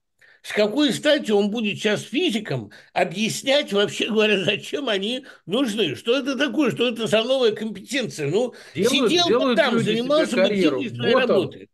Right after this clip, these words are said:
Speaker 2: Вот
Speaker 1: Да.
Speaker 2: он, Дмитрий Львович, социальный лифт, понимаете? Поуезжали всякие писатели, бросили родину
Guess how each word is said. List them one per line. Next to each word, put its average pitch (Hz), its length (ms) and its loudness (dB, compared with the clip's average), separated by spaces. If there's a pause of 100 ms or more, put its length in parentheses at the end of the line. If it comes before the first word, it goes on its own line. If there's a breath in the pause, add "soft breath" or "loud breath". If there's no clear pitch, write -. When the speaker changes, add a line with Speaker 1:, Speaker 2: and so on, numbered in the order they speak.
(360)
Speaker 2:
Вот 156 380 2
Speaker 1:
Да. 208 100 2
Speaker 2:
он, 151 120 -4
Дмитрий 180 380 0
Львович, 160 480 2
социальный 214 600 0
лифт, 147 440 -2
понимаете? 160 480 -2
Поуезжали 165 840 0
всякие 147 400 -6
писатели, 139 360 -4
бросили 180 600 0
родину 131 800 0